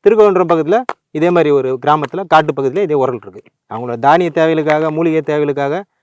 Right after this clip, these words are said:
எல்லாத்தையும் சுத்தம் பண்ணி எடுக்கிறதுக்கு இப்படியான உரலை பயன்படுத்தியிருக்கிறாங்க. இதை பத்தி நீ-, இன்னைக்கு நம்ம தெரியல, புரிதல் இல்லாதனால இன்னைக்கு இது, ஏன்னா வீட்டுக்கு ஒரு உரல் ஆயிப்போச்சு. உரல் போய் இன்னைக்கு எல்லார் வீட்லயும் நவீனமா மிக்ஸி, கிரைண்டர் வந்துடுச்சு.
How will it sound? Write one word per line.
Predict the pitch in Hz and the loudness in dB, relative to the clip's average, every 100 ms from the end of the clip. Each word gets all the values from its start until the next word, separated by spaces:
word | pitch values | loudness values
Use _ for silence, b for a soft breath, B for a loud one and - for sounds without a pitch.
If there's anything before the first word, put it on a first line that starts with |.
| - - | -16 -6
எல்லாத்தையும் | 135 151 | -4 -4
சுத்தம் | 170 _ 196 175 | -6 _ -6 -2
பண்ணி | 151 | -2
எடுக்கிறதுக்கு | 147 135 117 131 196 _ _ | -2 -4 -8 -12 -12 _ _
இப்படியான | - 139 139 | -10 -6 -4
உரலை | 135 151 | -2 0
பயன்படுத்தியிருக்கிறாங்க. | 139 127 113 104 107 104 - _ | -2 -6 -10 -14 -16 -18 -20 _
இதை | 143 151 | -6 -2
பத்தி | 170 170 | 0 0
நீ-, | 214 | 0
இன்னைக்கு | 196 196 | 0 -2
நம்ம | 185 175 | -2 -2
தெரியல, | 190 185 190 | 0 0 0
புரிதல் | 175 185 185 | 0 0 2
இல்லாதனால | 180 175 156 175 247 - - | 2 2 0 -6 -10 -14 -16
இன்னைக்கு | - 160 160 | -10 -6 -2
இது, | 160 208 | 0 2
ஏன்னா | 240 | 2
வீட்டுக்கு | 208 240 214 | 0 -2 0
ஒரு | 190 | 2
உரல் | 185 185 165 | 4 6 4
ஆயிப்போச்சு. | 151 143 226 175 | 2 -4 -6 -4
உரல் | 151 202 185 | 2 2 4
போய் | 208 208 | 2 2
இன்னைக்கு | 175 160 285 - - - | 0 -2 -4 -6 -14 -2
எல்லார் | 147 170 | 2 6
வீட்லயும் | 180 170 247 269 | 4 4 2 2
நவீனமா | 151 160 175 196 | 0 2 2 2
மிக்ஸி, | 175 165 190 208 - _ _ - | -2 -2 0 -2 -2 _ _ -2
கிரைண்டர் | 160 160 156 139 | 0 2 2 0
வந்துடுச்சு. | 123 156 | -2 -6